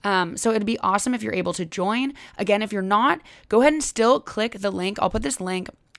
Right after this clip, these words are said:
in the show notes. Click on the link, register, and you will get sent a recording. So I suggest, I highly recommend registering whether you're able to attend or not. Um, even if you think you may have to bail and you're not able to come,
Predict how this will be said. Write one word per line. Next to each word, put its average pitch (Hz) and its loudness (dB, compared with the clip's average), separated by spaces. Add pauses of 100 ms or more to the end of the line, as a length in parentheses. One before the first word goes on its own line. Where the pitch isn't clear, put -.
in 202 -2
the 190 -6
show 170 -2
notes. 165 -6 (220)
Click 302 0
on 359 6
the 349 2
link, 226 0
register, 269 0 (400)
and 214 0
you 202 -2
will 285 0
get 277 0
sent 190 -2
a 196 -2
recording. 87 -6
So 190 0 (100)
I 220 4
suggest, 208 -2 (140)
I 185 -4
highly 196 -2
recommend 185 -4
registering 170 -6
whether 170 -4
you're 170 -8
able 175 -6
to 190 -6
attend 185 -6
or 175 -6
not. 170 -6 (420)
Um, 180 -6
even 202 -4
if 180 -6
you 190 -6
think 175 -4
you 175 -6
may 156 -2
have 151 -6
to 185 -8
bail 240 4
and 175 -6
you're 160 -6
not 147 -4
able 143 -8
to - -16
come, 170 -6